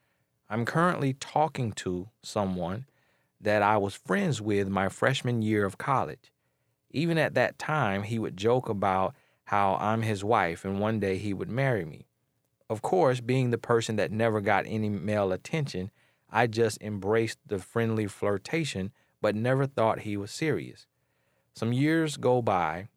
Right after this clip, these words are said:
and I'm still in college, but he no longer attends the university due to personal unfortunate situations.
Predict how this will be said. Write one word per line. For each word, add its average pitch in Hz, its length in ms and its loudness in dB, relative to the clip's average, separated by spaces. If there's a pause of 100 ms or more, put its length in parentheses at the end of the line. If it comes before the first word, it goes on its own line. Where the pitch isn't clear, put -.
(260)
and 104 160 -4
I'm 101 120 -2
still 131 280 0
in 131 120 0
college, 95 500 -2
but 101 140 0
he 127 180 -2
no 113 180 0
longer 101 380 -2
attends 98 440 -6
the 98 100 -10
university 98 760 -2 (480)
due 120 200 2
to 113 260 -2
personal 120 500 -2
unfortunate 101 640 -4
situations. 110 840 -6